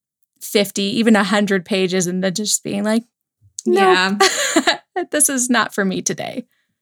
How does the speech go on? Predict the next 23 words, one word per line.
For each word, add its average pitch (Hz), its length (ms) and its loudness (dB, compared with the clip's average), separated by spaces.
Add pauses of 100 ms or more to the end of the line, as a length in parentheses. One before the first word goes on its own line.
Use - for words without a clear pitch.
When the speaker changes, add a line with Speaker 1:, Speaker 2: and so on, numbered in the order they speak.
(1120)
Speaker 2:
If 247 480 2
you 220 540 2
read 180 300 -2
The 196 60 -8
House 185 280 0
of 190 80 -6
the 202 80 -6
Spirits 165 640 0
along 175 300 -12
with 208 200 -10
us - 520 2 (100)
and 185 340 -2
you 190 500 -2 (140)
loved 214 600 2
the 214 80 0
mix 180 600 0
of 175 300 -4
a 185 60 -10
family 180 420 -8
saga 175 420 -4
with 190 380 -12 (100)
magical 196 520 -8
realism, 220 800 -4